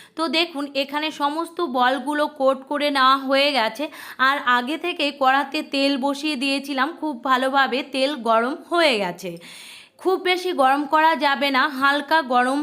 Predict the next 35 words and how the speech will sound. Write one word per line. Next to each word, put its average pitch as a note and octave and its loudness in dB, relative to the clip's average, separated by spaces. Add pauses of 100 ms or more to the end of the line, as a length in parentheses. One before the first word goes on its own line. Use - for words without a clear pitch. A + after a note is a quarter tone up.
হলেই D4+ 2 (100)
এই B3 0
বলগুলোকে A#3+ 0
গরম A3+ 0
তেলে A#3+ -4
ছেড়ে A#3+ -4
দিতে A#3 -4
হবে। G#3+ 0 (420)
গ্যাসের B3+ 0
আঁচকে F4 0 (120)
এই B3+ 2
সময় C4+ 2
medium B3 2 (100)
to C4+ -4 (140)
low-তে B3 2
রেখে A3+ -2 (140)
দিতে A#3 -2
হবে। F3+ -4 (320)
সমস্ত D#4+ 2 (140)
বলগুলো C4+ 2 (160)
একে B3+ -2 (100)
একে C#4+ -6
দিয়ে C4+ -2
দিতে C#4 -2
হবে, C4+ 2 (120)
আর B3 4
বলগুলো B3 0
দেওয়ার A#3 2
পর C4 2 (460)
কিন্তু D4+ -2
সঙ্গে C4+ -2
সঙ্গেই C#4+ -2
নাড়ানো B3 2 (120)
যাবে A3+ 0
না। F3 -8